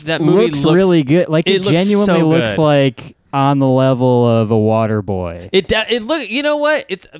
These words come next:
Speaker 1: thank you for saying that. I felt like his character is also remin-, it's like as if the Waterboy grew up.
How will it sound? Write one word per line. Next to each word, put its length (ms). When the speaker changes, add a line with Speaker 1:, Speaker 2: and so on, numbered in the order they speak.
Speaker 1:
thank 260
you 60
for 100
saying 320
that. 260
I 120
felt 240
like 100
his 160
character 540
is 100
also 260
remin-, 320
it's 140
like 140
as 120
if 140
the 100
Waterboy 540
grew 240
up. 300